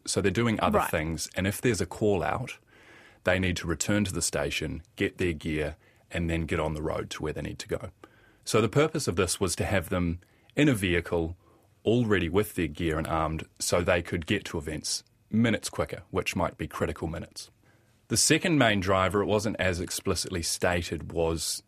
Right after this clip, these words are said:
Speaker 1: the number of firearms that police were encountering in their day-to-day policing, often when they weren't necessarily expecting it.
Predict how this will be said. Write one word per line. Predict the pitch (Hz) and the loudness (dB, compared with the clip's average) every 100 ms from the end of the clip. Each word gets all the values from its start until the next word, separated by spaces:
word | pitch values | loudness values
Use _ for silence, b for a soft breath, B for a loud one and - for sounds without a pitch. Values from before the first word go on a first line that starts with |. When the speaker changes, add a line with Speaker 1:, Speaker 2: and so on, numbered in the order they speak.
| - | -6
Speaker 1:
the | 104 | 0
number | 92 92 101 101 | 2 4 4 4
of | 87 85 | 4 2
firearms | - 85 85 82 80 - | 0 2 4 2 0 -4
that | 85 | -6
police | - 82 82 82 - | -4 -2 -2 -2 -6
were | - 82 85 85 | -2 0 2 0
encountering | 85 - 87 87 110 123 147 b b b b | -2 -2 -2 -2 -4 -4 -8 b b b b
in | 101 | -2
their | 101 | 2
day-to-day | 98 95 101 101 95 | 2 2 2 0 0
policing, | 101 101 - 135 | 0 -2 -2 -2
often | 92 - 92 | -2 -2 -2
when | 90 | 0
they | 82 | 0
weren't | 80 85 82 - - b b b b | -2 -2 -4 -6 -12 b b b b
necessarily | 87 80 - - 85 82 78 | -2 -2 -2 0 0 0 -2
expecting | - - 87 87 95 | -4 -2 -2 0 -2
it. | 104 - | -2 -6